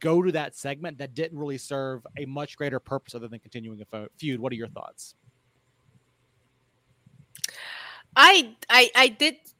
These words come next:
Speaker 2: have similar thoughts as this was probably how they meant to go off the air altogether. I was literally speaking about how, uh, Full Gear is a month from now. We have no matches set. Like, I'm like, "At some point, you had to build for Full Gear."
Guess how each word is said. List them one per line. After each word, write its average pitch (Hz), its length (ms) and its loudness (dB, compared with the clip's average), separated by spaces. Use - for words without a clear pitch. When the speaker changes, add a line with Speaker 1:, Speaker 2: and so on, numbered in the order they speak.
Speaker 2:
have 240 220 6
similar 208 440 -4
thoughts 208 400 -4
as 185 220 -4
this 190 280 -10
was 196 160 -10
probably 196 320 0
how 196 160 2
they 185 180 -6
meant 175 320 -8
to - 60 -14
go 196 120 -8
off 175 360 -6
the 202 180 -10
air 165 440 0
altogether. 175 600 -2
I 175 60 6
was 160 320 -10
literally 202 340 -2
speaking 196 480 -6
about 156 340 0
how, 156 380 0
uh, 156 140 -4
Full 208 260 -10
Gear 190 240 -2
is 202 160 -6
a 214 60 0
month 170 360 -6
from 180 220 -4
now. 156 180 -4
We 160 120 -6
have 175 160 2
no 170 220 -6
matches 185 500 2
set. 143 380 -2
Like, 160 200 -4
I'm 175 140 0
like, 185 180 -4
"At 196 100 -8
some 269 280 4
point, 262 420 6
you 220 120 0
had 233 280 8
to 233 60 -8
build 220 280 -2
for 180 160 -6
Full 226 240 -10
Gear." 214 440 0